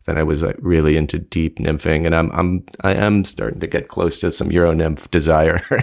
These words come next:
<laughs> which, uh, and, and I love that part of the, the sport too. I love, um, the sort of line between kind of tactical, you know, where you really stick with what you believe in. And I have a friend who's like,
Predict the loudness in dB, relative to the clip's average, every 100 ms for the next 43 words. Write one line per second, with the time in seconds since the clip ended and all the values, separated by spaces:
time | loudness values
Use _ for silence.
0 | -4 -10 -14 -8 -6 -6 -2 -4 -4 -10
1 | -18 -4 0 2 2 2 4 4 4 4
2 | 2 2 2 2 2 -2 -6 -8 -6 -2
3 | 0 0 2 2 2 2 2 0 -4 -20
4 | -20 -20 -6 -2 0 0 -4 -10 _ _
5 | _ -14 -10 -4 -2 0 2 0 0 0
6 | 2 0 -2 -2 -4 -2 -2 -2 -2 -4
7 | -2 -4 0 2 2 0 -6 _ _ _
8 | -6 -2 0 2 2 2 2 2 -2 -2
9 | -2 -2 -2 -2 -2 -2 -2 0 -2 -2
10 | -2 -2 -2 -2 -4 -4 -4 -4 -4 -6